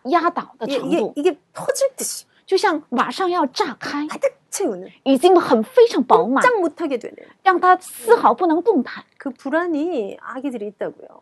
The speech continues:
Speaker 1: 孩子们身上正是有这样的不安。
Speaker 2: 생각해 보신 적 없죠?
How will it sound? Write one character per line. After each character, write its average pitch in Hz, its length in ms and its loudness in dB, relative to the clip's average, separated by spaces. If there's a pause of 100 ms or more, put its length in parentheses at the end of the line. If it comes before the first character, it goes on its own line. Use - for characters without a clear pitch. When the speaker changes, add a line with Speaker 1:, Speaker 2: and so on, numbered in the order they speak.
Speaker 1:
孩 233 180 -2
子 277 100 -4
们 294 100 2
身 302 200 -2
上 294 160 0
正 339 140 -2
是 294 100 -4
有 135 160 -2
这 - 160 -10
样 311 80 -4
的 190 60 -8
不 180 220 -6
安。 196 260 -12
Speaker 2:
생각해 415 420 -4
보신 320 280 -6
적 254 160 -6
없죠? 170 420 -14